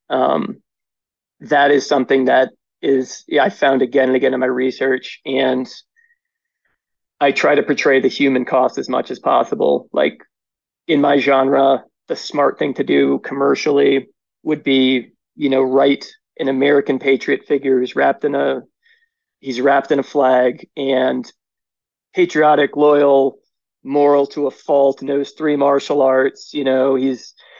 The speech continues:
the ultimate badass. And if it weren't for these corrupt politicians and, um, these evil savages abroad, you know,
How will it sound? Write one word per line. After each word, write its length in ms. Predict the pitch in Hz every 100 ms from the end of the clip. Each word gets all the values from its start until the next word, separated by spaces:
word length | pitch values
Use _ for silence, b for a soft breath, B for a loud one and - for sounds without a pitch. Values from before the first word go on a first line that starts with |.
| B _
the 80 | 170
ultimate 320 | 160 160 143
badass. 480 | 147 143 139 139 -
And 100 | 143
if 180 | 151 143
it 120 | 139
weren't 280 | 156 156 -
for 180 | 151
these 320 | 143 139 127 -
corrupt 480 | - 160 160 -
politicians 1000 | - 160 165 160 170 156 165 156 143 139 -
and, 400 | 143 143 139 131
um, 400 | 131 127 131 -
these 220 | - 147 -
evil 300 | 165 160 160
savages 580 | - 147 143 143 143 127
abroad, 640 | 120 135 135 131 131 131
you 100 | 127
know, 380 | 135 135 135 131